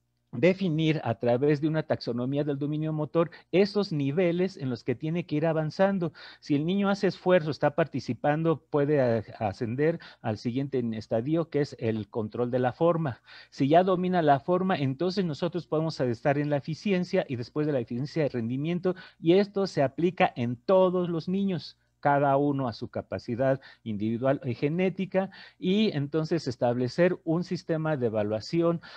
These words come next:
de la motricidad con esta taxonomía, con indicadores, criterios, rasgos y niveles para poder definir y relacionarlo con la escala de calificaciones, lo que es una motricidad de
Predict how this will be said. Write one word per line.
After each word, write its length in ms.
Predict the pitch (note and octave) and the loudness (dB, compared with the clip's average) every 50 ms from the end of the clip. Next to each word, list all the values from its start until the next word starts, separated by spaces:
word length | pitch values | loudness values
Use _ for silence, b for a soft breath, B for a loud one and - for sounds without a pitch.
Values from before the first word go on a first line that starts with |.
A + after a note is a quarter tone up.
| B B B | B B B
de 300 | D3 D3 D#3+ F3 F#3 - | 2 4 4 6 4 4
la 220 | - C3+ B2+ C3 C3+ | 4 4 4 4 4
motricidad 1080 | C3+ C3 C3 B2+ A#2+ - - D#3+ F#3+ G3+ G3+ - G#3 F#3+ D#3+ E3+ E3 E3 F3 E3+ - _ _ | 2 2 0 0 0 -2 -2 -2 -2 -2 -2 -2 0 2 2 4 4 4 2 0 -2 _ _
con 300 | - B2 A#2+ A#2 A#2+ B2+ | -4 -2 -2 -2 -2 -2
esta 640 | C3+ C3+ C#3+ D3 C3+ - - _ - B2+ A#2 - | 0 0 0 -2 -4 -6 -8 _ -2 -2 -2 -2
taxonomía, 800 | - A2+ G#2 - - D#3+ D#3 E3 E3+ E3+ E3+ E3 E3 E3+ F3 F3 F3 B B B B B | -2 -4 -4 -4 -4 -6 -4 -4 -2 -4 -2 -2 -2 -2 -2 -4 -6 B B B B B
con 340 | - F3 E3+ F3 F#3 F3+ - B B | -2 0 0 0 0 -2 -6 B B
indicadores, 920 | C#3+ C3 A#2+ A#2+ A#2 - - A#2 A#2 A#2+ C#3+ C#3+ C#3+ D3 D3 C#3+ D3 C#3 - | -6 -4 -4 -4 -4 -2 0 0 0 0 0 0 0 0 0 -2 -4 -4 -6
criterios, 1040 | - B2 A2 G#2+ - - C#3 C#3 C3+ C#3 C3+ C#3 C#3 C3+ C3+ A#2+ A#2 A2 A2+ A2+ | -6 -6 -6 -6 -4 -2 0 0 0 0 0 -2 -2 -4 -4 -6 -10 -12 -12 -6
rasgos 640 | B2+ C#3 C#3 C#3 C#3 B2+ C3 C3+ C#3+ D3 C#3 - - - | -2 0 2 2 2 0 -2 -6 -6 -6 -8 -10 -12 -10
y 140 | C3 A2 G#2+ | -8 -6 -4
niveles 640 | A2+ A#2+ B2+ C3+ F3+ F3 D#3+ E3 E3+ F3 F3 - - B B B B | -4 -4 -4 0 0 2 2 2 0 -2 -2 -4 -10 B B B B
para 240 | - B2+ A2+ A2 G#2+ | -8 -6 -4 -4 -4
poder 360 | - - A#2 A2 A#2 B2+ B2 | -4 -4 -4 -2 -2 -2 -2
definir 460 | C3+ D3+ C#3+ - D#3+ D3+ D3 D3+ D3 D3 | -4 -4 -6 -4 -4 -4 -2 -2 -2 -4
y 120 | - A2 | -4 -6
relacionarlo 680 | F#2 G2 F#2 F#2 F#2 - A2 G2 G2+ A#2+ A#2 A2+ G#2+ | -6 -6 -8 -8 -8 -8 -8 -6 -4 -4 -4 -4 -6
con 220 | F#2+ - B2 B2 B2+ | -6 -6 -6 -6 -6
la 40 | C#3 | -6
escala 320 | - - - C3+ C3+ C3 | -8 -8 -6 -6 -4 -4
de 140 | B2+ C#3 B2 | -4 -4 -6
calificaciones, 1000 | - D3+ C#3+ D3 D3 - E3 D3+ - D#3 C3+ - F3 E3 D#3+ E3 E3 D#3 - - B B B B B | -6 -6 -4 -6 -6 -6 -8 -6 -6 -8 -8 -6 -6 -4 -4 -4 -6 -8 -10 -14 B B B B B
lo 320 | B - A#2 A2 G#2+ G2+ - | B -4 -2 -2 -2 -4 -4
que 500 | - A#2 A2 A2 A2 - B2+ B2+ B2 C3+ | -4 -4 -2 -2 -2 -2 -2 0 0 0
es 220 | C#3+ C#3 - - - | 0 -2 -6 -12 -8
una 300 | C#3 C3+ B2+ B2+ B2+ B2+ | -4 -4 -2 -2 -2 -2
motricidad 800 | B2 B2 A2+ - G2+ G2+ - - B2 A#2 C3 C#3+ D3+ D#3+ D#3 b b b b b | -2 -4 -6 -6 -8 -12 -10 -8 -6 -4 -2 0 -2 -2 -4 b b b b b
de 300 | - B2+ B2 C#3 D3 - | -6 -2 0 0 0 0